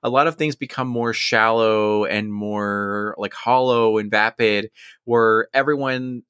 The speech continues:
I don't know, it, it's kind of weird to say, but, um, every so often someone will break the mold. And like, like, for example, the, the, recently there was a player who I had as a guest on my Vampire the Masquerade show,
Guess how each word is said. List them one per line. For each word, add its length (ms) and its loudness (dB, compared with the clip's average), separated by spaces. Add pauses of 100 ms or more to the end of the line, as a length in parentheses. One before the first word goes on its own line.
(140)
I 280 -2
don't 100 4
know, 160 2
it, 120 2
it's 180 -4
kind 140 2
of 60 -2
weird 120 0
to 60 -6
say, 260 0 (320)
but, 180 2
um, 400 2 (220)
every 180 2
so 160 0
often 440 -2
someone 240 -4
will 100 -4
break 220 -2
the 80 -14
mold. 460 0
And 200 0
like, 120 -4
like, 180 0
for 100 4
example, 320 0
the, 140 4
the, 220 -4
recently 640 -6
there 180 2
was 140 0
a 40 -4
player 520 2
who 140 -4
I 60 2
had 240 0
as 100 -2
a 40 -10
guest 420 0
on 320 0
my 140 0
Vampire 300 -2
the 60 -2
Masquerade 500 -2
show, 380 -2